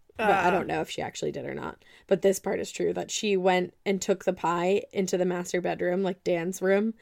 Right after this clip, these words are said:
Speaker 1: and smeared it all over his clothes and all over his, like, furniture. Like, just, like, smeared the pie everywhere.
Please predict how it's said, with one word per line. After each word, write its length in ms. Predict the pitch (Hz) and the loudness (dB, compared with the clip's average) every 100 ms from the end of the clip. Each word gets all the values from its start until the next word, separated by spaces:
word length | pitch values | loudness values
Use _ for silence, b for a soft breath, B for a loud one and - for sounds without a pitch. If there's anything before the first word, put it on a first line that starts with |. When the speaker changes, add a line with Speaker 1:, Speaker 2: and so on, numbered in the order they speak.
| B B B | B B B
Speaker 1:
and 180 | 202 202 | 0 0
smeared 380 | - 208 180 185 | 0 2 4 4
it 140 | 170 | 4
all 280 | - 175 175 | 4 4 6
over 200 | 180 180 | 6 4
his 180 | 190 180 | 2 0
clothes 540 | - 180 170 170 180 | 0 2 4 2 0
and 100 | 175 | -2
all 180 | 165 160 | 0 0
over 300 | 165 160 156 | 0 0 -2
his, 220 | 180 165 | 0 -2
like, 200 | 156 135 | -4 -6
furniture. 640 | - 175 156 190 156 131 180 | -4 -4 -2 -4 -4 -4 -4
Like, 240 | 165 165 - _ _ | -6 -8 -16 _ _
just, 220 | 214 196 | -2 -2
like, 280 | 185 180 180 _ _ _ | -2 -4 -4 _ _ _
smeared 420 | - - 214 175 190 | -8 0 4 4 0
the 60 | |
pie 280 | 185 180 175 | -6 -4 -4
everywhere. 640 | - 175 - - - 185 | -4 -6 -6 -8 -8 -8